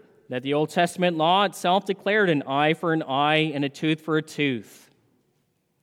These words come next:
But why did God make this requirement? Well, this stipulation was part of the Old Testament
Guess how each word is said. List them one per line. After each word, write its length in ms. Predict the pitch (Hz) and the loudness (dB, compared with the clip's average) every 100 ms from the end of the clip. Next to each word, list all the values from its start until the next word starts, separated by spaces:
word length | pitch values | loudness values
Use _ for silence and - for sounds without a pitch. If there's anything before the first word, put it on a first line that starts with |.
| _ _ _ _ _ _ | _ _ _ _ _ _
But 160 | 156 156 | -10 -8
why 760 | 147 147 147 156 180 226 262 | -4 0 4 4 4 2 0
did 220 | 220 214 165 | -2 -2 0
God 320 | 135 139 160 | 0 2 2
make 320 | 135 147 - | 0 -2 -2
this 240 | 170 170 | -6 -4
requirement? 960 | 208 208 - 262 302 190 123 - - - _ _ _ _ _ _ _ _ _ _ _ _ _ _ - | -6 -8 -6 -4 0 0 0 -6 -20 -20 _ _ _ _ _ _ _ _ _ _ _ _ _ _ -6
Well, 240 | 139 165 | 0 2
this 160 | 190 202 | 2 0
stipulation 760 | - 220 247 220 160 190 226 | 0 -4 -2 2 4 2 0
was 160 | 208 214 | -4 -4
part 380 | - 151 151 175 | -6 0 0 0
of 80 | 185 | 0
the 180 | 202 - | -2 -2
Old 280 | 156 185 | -2 -2
Testament 800 | - 165 170 - 160 170 175 - | -2 -2 -2 -4 -2 -2 -4 -10